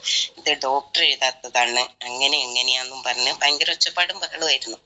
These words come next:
മൂക്ക് കൊടുക്കുമ്പോഴേ അവന് ഭയങ്കര പ്രശ്നമായിരുന്നു. എന്തെങ്കിലുമൊക്കെ ആയിത്തീരുവേ, ആയിത്തീരുവേ, വെറുതെ വേണ്ടാത്ത പണിക്ക് നിക്കണ്ടെന്നൊക്കെ പറഞ്ഞിട്ട്. പിന്നെ അവൾ എൻ്റെ കൂടെ ആയത് കാരണം അവള് ഞാൻ എന്ത് കൊടുത്തിട്ടുണ്ടെങ്കിലും കഴിക്കും, അതുകൊണ്ട് കുഴപ്പമില്ല.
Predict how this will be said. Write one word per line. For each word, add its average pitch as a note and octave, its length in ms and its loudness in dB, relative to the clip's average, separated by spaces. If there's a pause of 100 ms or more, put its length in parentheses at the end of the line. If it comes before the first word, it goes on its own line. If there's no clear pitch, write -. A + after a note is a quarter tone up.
(420)
മൂക്ക് C#3 280 -2
കൊടുക്കുമ്പോഴേ F3 640 0
അവന് F3+ 280 -2
ഭയങ്കര F3 580 -2
പ്രശ്നമായിരുന്നു. - 760 0 (680)
എന്തെങ്കിലുമൊക്കെ D#3+ 560 0
ആയിത്തീരുവേ, D3+ 680 0
ആയിത്തീരുവേ, C#3+ 540 0
വെറുതെ C#3+ 360 -4
വേണ്ടാത്ത C#3+ 500 0
പണിക്ക് D3 340 0
നിക്കണ്ടെന്നൊക്കെ C#3+ 680 0
പറഞ്ഞിട്ട്. - 480 -6 (600)
പിന്നെ C3 260 0
അവൾ D3+ 320 0
എൻ്റെ F3 260 -2
കൂടെ F3 300 -2
ആയത് E3 260 2
കാരണം D#3 360 -2 (160)
അവള് C#3+ 220 -2
ഞാൻ F#3 280 -2
എന്ത് E3+ 280 -10
കൊടുത്തിട്ടുണ്ടെങ്കിലും D3 760 -4
കഴിക്കും, A#2+ 380 -2 (600)
അതുകൊണ്ട് C#3+ 340 0
കുഴപ്പമില്ല. C3+ 580 -2